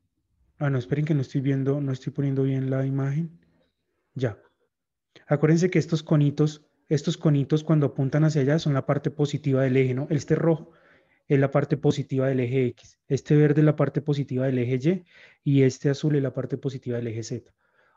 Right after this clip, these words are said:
O sea que nuestro, nuestra región, si se dan cuenta, está aquí, ¿no? ¿Sí?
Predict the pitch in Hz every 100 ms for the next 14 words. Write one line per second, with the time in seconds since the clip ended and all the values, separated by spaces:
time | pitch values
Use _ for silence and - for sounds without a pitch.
0 | - 135 139 151 160 151 147 - 131 123
1 | 113 117 _ 139 135 123 131 120 123 117
2 | 127 127 143 147 123 117 131 120 139 139
3 | _ _ - 135 - 131 185 143 170 -
4 | _ _ _ _ _ _ _ _ _ _
5 | _ _ _ _ _ _ _ _ _ _
6 | _ _ _ _ _ _ - 220 -